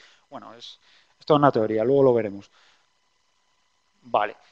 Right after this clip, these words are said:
y entonces, ¿qué empezamos? Ya empezamos a ver cosas, ¿no? Dentro. ¿Qué, qué hay dentro de un panel de control, de una botnet,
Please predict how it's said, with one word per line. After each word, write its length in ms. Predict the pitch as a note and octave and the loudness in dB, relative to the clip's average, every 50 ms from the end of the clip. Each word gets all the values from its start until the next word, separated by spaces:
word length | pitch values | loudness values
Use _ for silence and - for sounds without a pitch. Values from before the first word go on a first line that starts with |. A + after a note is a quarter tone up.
| _ _ | _ _
y 60 | D#3 | -6
entonces, 180 | D3+ - A3 - | -2 -2 0 0
¿qué 80 | B3+ | 0
empezamos? 680 | A#3+ - A#3 - E3+ D3 B2+ A#2+ B2 C3 D3 D3 D3 | 0 0 2 2 2 2 2 0 -4 -6 -6 -8 -6
Ya 100 | C#3 D#3+ | -2 -2
empezamos 380 | F3 F3 G#3 - G#3+ A3 A3+ - | -2 -2 -2 -6 -4 -6 -2 -2
a 60 | F#3+ | -2
ver 180 | F#3+ G#3+ F#3+ - | -4 -4 -6 -6
cosas, 340 | - F3+ C#3+ - G#2+ G2+ A#2+ | -6 -8 -6 -6 -12 -14 -8
¿no? 640 | B2+ D#3 F3+ F3 D3+ C#3 C3+ C3 B2+ B2+ B2 B2+ B2+ | -4 -2 0 0 0 -2 -2 -4 -4 -4 -4 -4 -4
Dentro. 360 | C#3 C#3 B2 - A#2+ A#2 A2 | -4 -6 -6 -6 -8 -8 -4
¿Qué, 220 | C3+ E3 F3+ D#3+ | -2 -2 -2 0
qué 80 | C#3+ F3+ | 2 4
hay 160 | F#3+ G3+ G3 | 4 4 2
dentro 320 | F#3 F#3+ F#3+ F#3 F3+ F3+ E3 | -2 -4 -4 -2 -2 -2 -2
de 60 | E3 | -2
un 120 | E3 D#3 | -6 0
panel 480 | - D#3+ D#3+ D#3+ D#3+ D#3 D3+ D3 C3+ - _ _ _ _ _ _ _ _ _ | 2 2 2 2 0 -2 -2 -4 -6 -10 _ _ _ _ _ _ _ _ _
de 240 | - C3+ C#3 C#3 C3 | -12 -6 -6 -4 -4
control, 400 | C3+ C#3 C3 C3+ D3+ E3+ F3+ E3+ | -4 -6 -2 0 2 2 2 0
de 100 | C#3+ C#3 | -2 -6
una 180 | C#3+ C#3+ C#3 C3 | -2 0 0 2
botnet, 440 | C#3+ E3 F#3 G3 F#3+ G#3 G#3+ F#3 | 2 0 0 -2 -6 -10 -10 -12